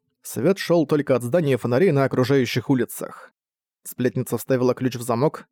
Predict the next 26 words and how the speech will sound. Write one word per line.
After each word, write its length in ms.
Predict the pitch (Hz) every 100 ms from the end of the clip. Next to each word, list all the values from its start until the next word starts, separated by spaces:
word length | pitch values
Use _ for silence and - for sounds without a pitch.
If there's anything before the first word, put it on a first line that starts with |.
| _
открыла 400 | - - 175 151
его 340 | 143 131 131 - _ _ _ _
и 80 | 214
впустила 460 | - 147 - 196
нас 180 | 139 156
за 100 | 123
забор, 320 | 120 120 196
окружающий 600 | 156 - 120 165 127 -
это 160 | 131 127
место. 560 | 120 117 - 113 - - _ _ _ _
Она 240 | 120 127
придерживала 580 | 143 131 139 131 127 123
ворота, 360 | 117 135 185 131
пока 240 | 120 165
Мрак, 320 | 127 156 -
Реген, 300 | 139 147 123
Сук 280 | - 190 190
и 60 | 131
я 120 | 147
проходили 440 | 127 123 131 147
вглубь 340 | 117 - 165 -
в 20 |
сопровождении 680 | 135 - 123 117 143 139 123
Иуды 320 | 143 135 123
и 60 | 117
Брута. 480 | 139 185 135 123